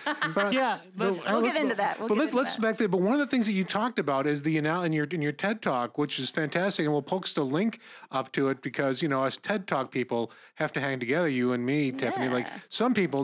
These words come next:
Speaker 2: don't.
Speaker 3: feel so outnumbered right now
Speaker 2: <laughs>
Speaker 3: with ganged
Speaker 2: Yes,
Speaker 3: up on.
Speaker 2: yes, the non-ted Talk section of the, uh, of, of the play. We just won't talk
Speaker 3: I
Speaker 2: about
Speaker 3: got,
Speaker 2: them.
Speaker 3: bye. I gotta go to the bathroom.
Speaker 2: No, you do not.
Speaker 3: <laughs>
Speaker 2: You sit there. But the, you know, the, the, your ted Talk, you talk about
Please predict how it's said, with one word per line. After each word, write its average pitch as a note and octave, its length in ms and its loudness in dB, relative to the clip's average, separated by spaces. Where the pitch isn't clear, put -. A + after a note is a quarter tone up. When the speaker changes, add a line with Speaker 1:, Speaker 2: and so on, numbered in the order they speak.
Speaker 2:
don't. C4 80 0
Speaker 3:
feel F4+ 200 4
so C#4 160 2
outnumbered F3 680 0
right D#3+ 200 0
now E3+ 320 2
Speaker 2:
<laughs> B3+ 340 0
Speaker 3:
with D4 120 2
ganged E3 260 -2
Speaker 2:
Yes, F#3 200 2
Speaker 3:
up - 60 -4
on. C#3+ 120 0
Speaker 2:
yes, G3 180 2
the F3+ 120 2
non-ted F3 540 0
Talk D#3 240 0
section D3+ 400 0
of C#3+ 180 0
the, C3+ 260 2
uh, D3 140 0
of, C3+ 140 -4
of B2+ 120 -2
the B2+ 60 -4
play. C3+ 120 2
We D3 120 2
just E3+ 180 0
won't A#2+ 160 0
talk A#2 140 0
Speaker 3:
I - 40 0
Speaker 2:
about A2+ 100 -2
Speaker 3:
got, A2 80 0
Speaker 2:
them. A#2+ 100 -6
Speaker 3:
bye. D#3 240 -2
I G3+ 120 0
gotta B3 120 2
go A3+ 60 2
to G#3 60 2
the F#3 40 0
bathroom. E3 400 -2
Speaker 2:
No, F#3 220 2
you F#3 180 2
do E3 100 2
not. D3 180 2
Speaker 3:
<laughs> D#3 40 2
Speaker 2:
You G3 140 4
sit G3+ 320 0
there. D#3+ 120 0
But G#3 320 0
the, F#3+ 180 2
you G3 100 2
know, F#3+ 160 4
the, F#3 340 2
the, E3+ 100 2
your F3+ 260 2
ted G#3+ 280 -2
Talk, F#3 240 0
you F3+ 120 2
talk F#3+ 380 -2
about C3 520 0